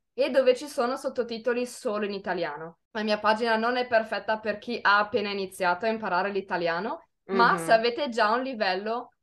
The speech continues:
Speaker 1: un po' intermedio potrete imparare tantissimo. E poi se appunto state ascoltando questo podcast, immagino vi piacciono i podcast, potete trovare anche il mio podcast online più o meno su ogni piattaforma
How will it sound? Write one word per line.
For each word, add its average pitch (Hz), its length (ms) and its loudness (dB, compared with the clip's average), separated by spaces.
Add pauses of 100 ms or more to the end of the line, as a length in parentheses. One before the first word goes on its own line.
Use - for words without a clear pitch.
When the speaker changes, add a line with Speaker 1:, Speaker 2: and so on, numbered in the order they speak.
(120)
Speaker 1:
un 214 140 -2
po' 214 160 4
intermedio 220 920 2
potrete 220 400 -2
imparare 208 560 -2
tantissimo. 180 1120 -8
E 403 220 -4
poi 277 300 2
se 233 420 0
appunto 220 640 -4
state 240 240 -2
ascoltando 240 560 2
questo 233 320 -2
podcast, 226 520 4
immagino 226 480 2
vi 240 160 -4
piacciono 247 440 0
i 220 80 -4
podcast, 202 680 -2 (340)
potete 370 380 -2
trovare 254 520 4
anche 208 380 -2
il 214 80 -2
mio 202 200 -4
podcast 190 580 -2
online 196 520 -2
più 214 140 -6
o - 20 -4
meno 202 240 -4
su 214 140 -12
ogni 208 240 -4
piattaforma 196 920 -6